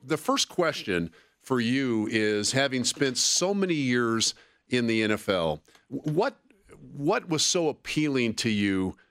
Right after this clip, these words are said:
uh, aside from the fact that once you're a coach, I think you're always a coach, but what appealed to you most to get back into it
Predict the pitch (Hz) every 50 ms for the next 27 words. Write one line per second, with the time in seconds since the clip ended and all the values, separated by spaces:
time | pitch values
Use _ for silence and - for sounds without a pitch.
0 | _ _ _ _ _ - 113 113 113 107 104 - - - - - - 170 170 214
1 | 214 - 160 135 120 - 143 131 123 123 - - 117 110 117 127 139 - - -
2 | 127 120 120 - 139 131 120 117 - - 120 113 120 - - 110 107 104 - -
3 | - 123 123 120 117 113 95 - 98 - - 139 123 107 92 - - - - 113
4 | 107 - - - - _ - 190 240 214 - - - 185 180 170 - - 143 135
5 | 127 113 117 120 120 120 117 - - - - - 117 87 87 _ 131 135 143 147
6 | 147 - - _ 127 131 135 131 - - 127 110 101 92